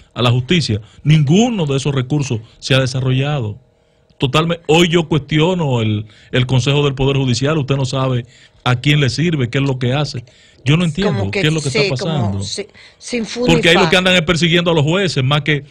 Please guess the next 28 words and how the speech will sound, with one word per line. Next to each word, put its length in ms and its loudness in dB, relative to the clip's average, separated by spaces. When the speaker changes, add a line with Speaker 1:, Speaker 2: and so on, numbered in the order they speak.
Speaker 1:
que 140 2
permitirle 840 0
libertad 540 0
para, 340 -2
para 240 2
desarrollarse. 640 0
La 60 4
Escuela 420 2
de 100 -2
la 120 0
Judicatura 720 -2
ha 120 2
hecho 180 -2
una 120 2
labor 280 2
extraordinaria, 600 2
doña 160 0
Consuelo. 380 -6
Nuestros 280 -4
jueces 260 -2
están 200 -4
capacitados. 560 -4
Bueno, 200 -6
cuando 140 -4
usted 160 -6
ve 80 -4
la 60 -4
entrevista, 540 -4